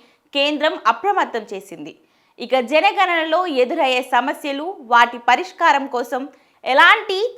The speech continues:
చర్యలు తీసుకోవాలనే దానికోసం ప్రీ టెస్ట్ను నిర్వహించాలని కేంద్ర ప్రభుత్వం నిర్ణయించింది. అక్టోబర్, నవంబర్ నెలల్లో నిర్వహించే ఈ ప్రీ టెస్ట్ కోసం గ్రామీణ, పట్టణ ప్రాంతాలను ఎంపిక చేస్తున్నది.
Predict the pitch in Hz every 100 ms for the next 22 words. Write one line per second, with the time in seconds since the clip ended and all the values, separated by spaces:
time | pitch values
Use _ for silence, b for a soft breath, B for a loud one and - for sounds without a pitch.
0 | 339 285 370 392 320 339 - 302 285 277
1 | 277 254 277 - 277 359 339 339 370 403
2 | 330 - 285 277 269 277 262 277 254 311
3 | 359 - 294 277 294 240 233 226 240 330
4 | 330 214 208 285 262 240 - 160 - _
5 | _ _ _ 208 254 - 294 254 320 381
6 | 285 247 349 392 403 311 285 277 277 262
7 | 254 240 262 254 - 262 320 b b b
8 | - 285 311 - 311 381 440 440 403 302
9 | - 294 285 302 311 403 196 226 240 285
10 | 302 285 381 427 285 277 349 294 277 277
11 | 330 339 302 294 440 330 226 220 311 302
12 | 262 233 - 180 156 -